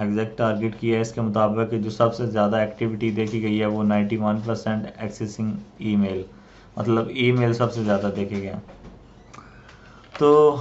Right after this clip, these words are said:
उम्मीद है ये इंस्टा-, अ, interesting lecture आपको पसंद आया होगा। इसमें, sorry, असल में मुझे थोड़ी सी नींद भी आई हुई है, इस वजह से थोड़ी गलतियाँ भी हो गई हैं, मतलब, तो उसके लिए sorry।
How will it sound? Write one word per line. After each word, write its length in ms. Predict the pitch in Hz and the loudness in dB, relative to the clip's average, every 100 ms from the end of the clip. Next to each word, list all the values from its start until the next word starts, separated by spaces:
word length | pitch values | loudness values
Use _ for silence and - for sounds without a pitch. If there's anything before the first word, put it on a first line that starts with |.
| 127 | -6
उम्मीद 280 | 139 139 143 | -4 -2 0
है 240 | 160 139 | 2 4
ये 320 | 131 131 131 | 4 6 4
इंस्टा-, 580 | 131 - 120 120 - - | 2 -2 -6 -6 -10 -6
अ, 200 | 117 110 | -4 -2
interesting 720 | 110 110 123 127 127 131 127 | 0 0 2 0 0 -6 -2
lecture 420 | 120 107 - 127 120 | 0 -2 -4 0 2
आपको 200 | 117 113 | 2 0
पसंद 360 | - 113 117 | -2 0 2
आया 140 | 113 113 | 2 2
होगा। 140 | 113 | 0
इसमें, 540 | 110 - 110 107 107 | -4 -4 -2 -2 -2
sorry, 340 | 104 107 107 110 | -4 -4 -4 -4
असल 180 | 107 107 | -4 -2
में 240 | 104 101 | 0 0
मुझे 260 | 98 101 98 | 0 -4 -4
थोड़ी 360 | 104 101 101 98 - - - - - - - | -2 -2 -2 -6 -14 -20 -20 -20 -20 -20 -2
सी 100 | 104 | 4
नींद 280 | 101 113 123 | 4 4 2
भी 200 | 127 117 | 4 4
आई 220 | 110 110 | 2 0
हुई 220 | 113 110 | -2 -2
है, 120 | 107 | -2
इस 160 | 104 - | -4 -2
वजह 180 | 101 98 | -2 -2
से 340 | - 101 98 | -2 -2 -2
थोड़ी 140 | 101 101 | -2 0
गलतियाँ 440 | 98 95 110 113 | -2 -2 -4 -2
भी 80 | 113 | 0
हो 140 | 104 | 0
गई 100 | 104 | 0
हैं, 180 | 104 101 | 0 -2
मतलब, 300 | 98 98 98 - - - - - - - - - - - - | -4 -6 -8 -14 -20 -20 -20 -20 -20 -20 -20 -20 -20 -20 -6
तो 400 | 101 98 98 - - - - | -4 -2 -4 -8 -14 -18 -10
उसके 260 | 101 - | -6 0
लिए 180 | 104 101 | 2 2
sorry। 380 | 101 107 110 120 | 0 -2 -2 -2